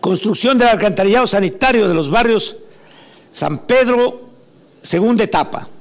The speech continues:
Monto total de la inversión, doscientos sesenta y seis mil trescientos treinta y seis dólares con noventa y siete centavos. Pero a esto no le hemos sumado nosotros que la parroquia de San Pedro de Vilcabamba también es beneficiaria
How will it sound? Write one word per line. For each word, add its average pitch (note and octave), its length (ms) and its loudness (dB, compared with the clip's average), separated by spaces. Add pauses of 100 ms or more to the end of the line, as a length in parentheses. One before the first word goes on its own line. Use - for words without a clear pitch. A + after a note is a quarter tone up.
Monto A#3 420 -2
total A3 360 0
de A#3 60 2
la G3 60 2
inversión, G3 460 0
doscientos A3+ 560 -2
sesenta D#3+ 380 -2
y - 20 -4
seis G3+ 240 0
mil A#3 340 0 (300)
trescientos A3 600 -2
treinta D#3 300 -2
y D3 60 -2
seis A3 240 2
dólares A3 400 2
con D#3+ 160 -2
noventa C3+ 280 -2
y - 40 -4
siete F#3+ 240 -2
centavos. C#3 560 -8 (1000)
Pero C4 140 4
a D4 120 6
esto D#4+ 280 2
no C#4+ 160 0
le E4 60 0
hemos D4+ 220 -2
sumado B3 420 2
nosotros D#3 640 -2 (400)
que G#3+ 100 -2
la A3+ 140 2
parroquia B3 360 2
de B3+ 60 2
San G#3 160 2
Pedro D4 180 2
de C4+ 60 2
Vilcabamba B3 420 2
también B3 320 0
es C4 80 0
beneficiaria F#3+ 800 0